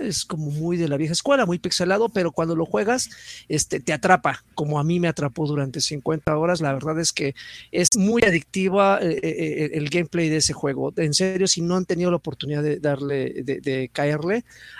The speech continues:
hágalo, porque es una cosa impresionante. Cada que desbloqueas un nuevo personaje, quieres acabarlo con ese personaje para ver qué otras cosas hace.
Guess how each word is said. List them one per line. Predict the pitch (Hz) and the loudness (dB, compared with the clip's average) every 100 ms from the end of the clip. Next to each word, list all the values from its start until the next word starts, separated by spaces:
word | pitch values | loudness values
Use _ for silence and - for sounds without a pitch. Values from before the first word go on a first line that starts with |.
| - | 4
hágalo, | 180 165 160 139 | 6 6 4 2
porque | - 143 143 - 160 | 0 -4 -2 -2 0
es | 156 - | 2 0
una | 156 | -2
cosa | 139 147 - 156 139 65 - | -4 -2 0 0 0 -2 -8
impresionante. | 151 143 147 143 156 156 - | -12 -6 -4 -2 -2 -4 0
Cada | 180 190 | 2 4
que | - | 2
desbloqueas | 156 131 147 - 160 | 0 -2 -2 0 0
un | - 165 170 | 0 0 0
nuevo | 165 165 | 2 2
personaje, | 160 143 139 151 151 165 | 2 -2 -2 -2 -2 -2
quieres | - 196 208 185 | 2 4 6 4
acabarlo | 160 160 160 165 | 2 2 2 0
con | 170 165 | -2 -4
ese | - | -2
personaje | 147 151 151 151 151 | -4 -6 -4 -4 -4
para | - 151 | -2 0
ver | 147 170 | 0 -2
qué | - 165 | -2 -2
otras | 156 147 | -2 -4
cosas | - 147 143 - | -6 -4 -4 -2
hace. | 135 - | -4 -6